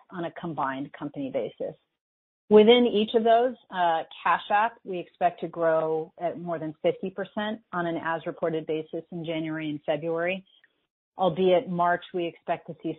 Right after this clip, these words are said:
slower growth rate as we lap the pricing changes. Really, the drivers of Cash App growth are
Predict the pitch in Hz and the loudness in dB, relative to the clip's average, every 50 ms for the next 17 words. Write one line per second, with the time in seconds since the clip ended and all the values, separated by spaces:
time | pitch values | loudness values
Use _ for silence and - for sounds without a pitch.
0 | - - 180 165 170 175 160 - 170 160 165 165 - 175 165 165 160 156 - 170 | -6 -4 -2 0 0 0 0 -2 -2 -4 -4 -4 -4 -2 0 0 -2 -2 -4 -8
1 | 151 147 151 151 151 - - - _ - 180 165 160 - 190 175 151 - 185 170 | -6 -4 -4 -4 -4 -6 -10 -12 _ -4 -2 -2 -4 -4 -8 -12 -10 -10 -8 -8
2 | 165 160 160 165 156 156 156 - _ _ _ _ _ _ - 220 247 262 240 226 | -8 -6 -4 -4 -4 -4 -6 -10 _ _ _ _ _ _ 2 4 6 8 8 8
3 | 208 175 180 165 143 180 175 175 180 175 185 185 170 143 170 - - - 170 160 | 8 6 0 0 2 4 6 6 6 4 2 -2 -4 -4 -8 -10 -4 -2 -2 -2
4 | 156 - - - 143 - - 175 156 151 165 180 175 - 143 147 151 151 | 0 0 0 -2 -2 -4 -8 -8 -6 -6 -6 -6 -8 -10 -12 -12 -12 -12